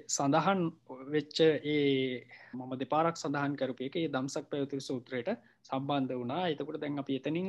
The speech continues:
සූත්‍රයක් තව නිර්මාණය කරගත්ත මෙන්න මේක කියවන්න ඕනේ. මෙන්න මේක මෙතන තමයි තියෙන්නේ කියන කාරණය. ඊළඟට අද දවසේ මම උද්දෘත කරලා ගන්නවා. ඉතාම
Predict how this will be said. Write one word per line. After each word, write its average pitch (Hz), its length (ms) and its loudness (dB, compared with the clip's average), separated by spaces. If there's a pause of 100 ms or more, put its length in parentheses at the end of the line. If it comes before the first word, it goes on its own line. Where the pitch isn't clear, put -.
සූත්‍රයක් 147 480 -2
තව 143 180 -2
නිර්මාණය 143 500 0
කරගත්ත 143 360 -4
මෙන්න 147 240 -2
මේක 143 240 0 (360)
කියවන්න 143 440 2
ඕනේ. 139 240 0
මෙන්න 151 180 -2
මේක 139 220 0
මෙතන 143 240 -4
තමයි 143 320 -2 (120)
තියෙන්නේ - 360 -6
කියන 170 160 -4
කාරණය. - 360 -8 (220)
ඊළඟට 170 300 6
අද 175 160 4
දවසේ 226 280 6
මම 175 140 4
උද්දෘත 180 420 2
කරලා 185 300 4
ගන්නවා. 160 380 -2
ඉතාම 185 580 0